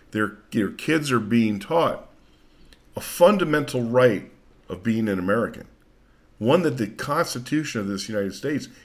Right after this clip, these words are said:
guarantees every American. And he wa-, he chills that by threatening to investigate these ordinary men and women, these mothers and fathers, as,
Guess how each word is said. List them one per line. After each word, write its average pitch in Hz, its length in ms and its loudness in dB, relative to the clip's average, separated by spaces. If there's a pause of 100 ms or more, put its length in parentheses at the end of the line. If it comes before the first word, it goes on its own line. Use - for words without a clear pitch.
guarantees 185 640 -2
every 208 300 -2
American. 73 480 -10 (840)
And 104 140 0
he 233 220 6
wa-, 147 320 -2
he 170 920 -2 (400)
chills 180 680 2
that 85 340 -4 (920)
by 127 200 6
threatening 120 920 0 (1600)
to 156 300 0
investigate 127 960 4
these 107 320 -2
ordinary 170 580 4
men 120 240 2
and 110 180 -2
women, 107 280 -2
these 98 220 -4
mothers 120 640 0
and 92 120 -12
fathers, 135 640 0 (1600)
as, - 380 2